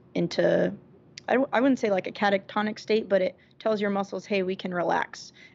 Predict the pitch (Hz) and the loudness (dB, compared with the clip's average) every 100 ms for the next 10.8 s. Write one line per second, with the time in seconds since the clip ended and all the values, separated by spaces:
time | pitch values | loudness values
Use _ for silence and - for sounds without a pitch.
0 | - 185 190 196 190 185 - 185 180 175 | -2 0 0 0 -4 -4 -4 -2 -2 -2
1 | 175 165 175 175 180 - - 180 170 - | -4 -2 -2 -2 -4 -6 -6 -4 -2 0
2 | 165 180 175 156 185 - - - - - | 2 2 2 0 -4 -4 -4 -4 -6 -20
3 | - - 185 196 - 196 180 190 185 185 | -16 -2 0 0 0 -2 -2 -4 -4 -2
4 | 185 180 185 180 175 175 180 - 180 175 | -4 -4 -6 -6 -4 -2 -2 0 0 2
5 | 190 185 170 202 196 196 196 196 196 190 | 0 2 0 -2 -2 -2 -4 -2 0 2
6 | 185 - 185 180 180 185 - 185 196 180 | 0 -2 2 4 2 0 -2 -2 -2 0
7 | 185 - - 180 180 - - 180 180 185 | -2 -4 -2 0 0 -2 0 2 2 -2
8 | - - - - 180 180 175 170 170 170 | -14 -20 -6 -2 2 2 4 2 0 -2
9 | 180 180 170 - - 180 175 175 175 - | 0 0 -2 -6 -4 -2 -2 -2 -2 -2
10 | 185 180 180 185 196 190 190 | -2 2 2 4 4 4 2